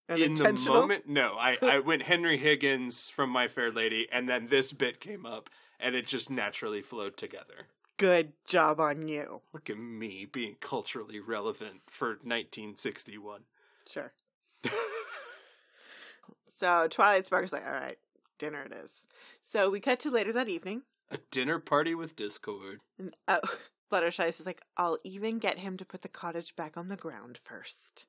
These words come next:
Speaker 1: So we cut to later that evening, and the friends are walking up to the cottage, and, uh, Rarity has a dress on, 'cause it's Rarity.
Speaker 2: Of course.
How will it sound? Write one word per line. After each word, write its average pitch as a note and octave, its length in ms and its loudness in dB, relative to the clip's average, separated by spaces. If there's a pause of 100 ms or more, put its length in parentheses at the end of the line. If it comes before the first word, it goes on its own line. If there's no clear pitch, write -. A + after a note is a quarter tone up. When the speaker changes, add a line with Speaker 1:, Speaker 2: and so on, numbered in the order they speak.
(880)
Speaker 1:
So F#3+ 420 8
we F#3 100 4
cut C#4 220 4
to G4+ 100 2
later C4+ 240 4
that C4+ 180 4
evening, F#3+ 500 -2 (240)
and D#3 180 -2
the D#3+ 60 -4
friends F#3 400 2
are G3+ 100 -2
walking F3 340 0
up - 140 -4
to A3+ 100 -8
the A#3 80 0
cottage, C#3+ 760 -2 (320)
and, C#3 400 -4
uh, C#3+ 220 0
Rarity D3 300 -4
has F3+ 200 -6
a - 40 -8
dress C3+ 260 -4
on, B2+ 220 -8 (180)
'cause - 160 -20
it's - 160 -18
Rarity. G#2 320 -14 (480)
Speaker 2:
Of D3+ 140 -2
course. - 340 -8